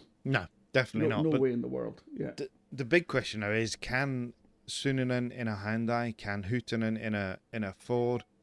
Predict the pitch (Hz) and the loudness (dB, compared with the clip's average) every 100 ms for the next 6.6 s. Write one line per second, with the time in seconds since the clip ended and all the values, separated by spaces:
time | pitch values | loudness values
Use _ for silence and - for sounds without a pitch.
0 | _ - 120 123 117 117 - 127 120 107 | _ -4 -2 0 2 0 2 4 4 2
1 | 151 - - - _ _ _ _ _ _ | 0 -2 -10 -12 _ _ _ _ _ _
2 | _ 107 104 98 95 113 - 107 - 101 | _ -4 -2 -2 -4 -6 -4 -6 -4 -4
3 | 92 82 - - - _ _ _ _ _ | -4 -8 -12 -20 -20 _ _ _ _ _
4 | _ _ _ _ _ 165 135 131 147 139 | _ _ _ _ _ -2 0 6 8 8
5 | - 151 147 160 151 127 117 - 143 135 | 8 8 8 8 6 4 0 2 2 4
6 | 120 120 120 127 - | 2 2 2 2 -2